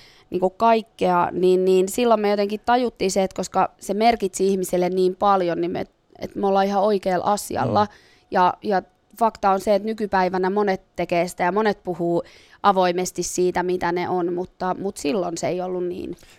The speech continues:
Speaker 2: Mut
Speaker 1: iso
Speaker 2: mikä oli
Speaker 1: juttu.
Speaker 2: esimerkiksi siihen aikaan sellainen, mihin, mihin te koitte, että okei, tähän ihmiset samaistuu nähtävästi eniten?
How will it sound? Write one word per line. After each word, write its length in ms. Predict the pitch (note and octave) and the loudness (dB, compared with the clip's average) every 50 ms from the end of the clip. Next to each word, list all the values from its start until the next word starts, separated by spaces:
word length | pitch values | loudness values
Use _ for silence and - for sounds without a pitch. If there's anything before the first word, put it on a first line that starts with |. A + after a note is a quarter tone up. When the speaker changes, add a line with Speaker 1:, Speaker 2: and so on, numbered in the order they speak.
| _ _ | _ _
Speaker 2:
Mut 120 | - D3+ F3 | -6 -2 -2
Speaker 1:
iso 20 | |
Speaker 2:
mikä 220 | B3+ F4 - - A#3+ | -2 -2 0 0 2
oli 80 | F#3 | 2
Speaker 1:
juttu. 40 | F3 | 2
Speaker 2:
esimerkiksi 360 | D#3+ D#3+ E3 D#3+ D3 C3 - | 2 0 -2 -2 -2 -4 -4
siihen 240 | - G#3 F3+ C3 B2 | -2 0 0 0 0
aikaan 320 | A2 A2 A2+ - B2 A#2 | -2 -4 -6 -6 -6 -4
sellainen, 360 | A2 C3 C3 B2 A#2+ A#2 A#2 A#2 | -2 -2 -2 -2 -2 -2 -2 -2
mihin, 360 | A#2+ A#2+ A#2+ A#2+ A#2+ A#2 - - | -2 -2 -2 -4 -4 -6 -6 -4
mihin 280 | C#3 C3 B2+ A#2+ A2+ - _ _ _ _ _ _ _ _ _ _ _ _ _ _ - - - - | -2 -2 -2 -2 -6 -10 _ _ _ _ _ _ _ _ _ _ _ _ _ _ -20 -20 -4 -2
te 100 | D#3+ C3 | -2 -2
koitte, 500 | - - C#3+ D3 C3+ A#2+ - - A#2+ G#2+ | 0 0 2 2 2 0 -2 -6 -10 -12
että 180 | G#2 - B2 | -10 -12 -14
okei, 240 | A2+ - C3+ B2 A2 - _ _ _ _ | -8 -6 -4 -4 -6 -8 _ _ _ _
tähän 360 | - E3+ E3+ E3 D#3+ C3+ A#2+ | -4 -2 0 0 -2 -2 -2
ihmiset 440 | B2 B2+ A#2+ A#2 A#2 G#2+ A#2+ A#2 - | -4 -4 -4 -6 -6 -8 -10 -10 -8
samaistuu 500 | - C#3 B2 B2 B2+ A#2+ A#2 - - B2+ | -6 -6 -4 -4 -4 -6 -6 -8 -8 -4
nähtävästi 580 | B2+ C3+ B2+ B2 - B2+ C3 B2+ - - C#3+ - - | -2 -2 -4 -4 -6 -8 -8 -8 -8 -10 -12 -6 -4
eniten? 460 | F#3 F#3+ F3 C#3 G#2+ G2+ - - | -4 -2 -2 -4 -6 -8 -14 -20